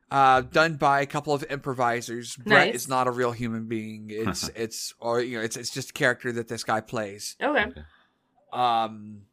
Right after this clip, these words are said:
Speaker 1: and they bring on, uh, improvisers, uh, usually once a week. Sometimes they don't have any guests on.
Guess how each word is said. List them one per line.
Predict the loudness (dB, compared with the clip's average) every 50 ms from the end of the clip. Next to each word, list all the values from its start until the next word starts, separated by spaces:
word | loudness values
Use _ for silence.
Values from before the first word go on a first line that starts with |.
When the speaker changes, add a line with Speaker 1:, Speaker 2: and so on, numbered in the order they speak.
| _ _ _ _ -2
Speaker 1:
and | 0 2 4
they | 4 4
bring | 4 4 4 2 4 4 4
on, | 4 4 4 4 4 4 2 0 -4 -8 -4 2
uh, | 4 4 4 4 4
improvisers, | 0 -2 -2 -2 0 4 4 4 4 4 0 -2 -2 -2 -4 -6 -6 0 4
uh, | 6 6 6 6
usually | 4 2 0 2 2 2 0 0 -2 -2 -2 -2
once | 2 2 2 2 0 -2
a | -4
week. | -4 -4 -6 -6 -6 -4
Sometimes | -2 -2 -2 0 0 0 0 2
they | 2 2 2
don't | 2 2 2
have | 0 -2 -2
any | -2 -6 -2
guests | 0 2 2 2 0 -4 -4
on. | -2 -2 -2 -2 -2 -4 -6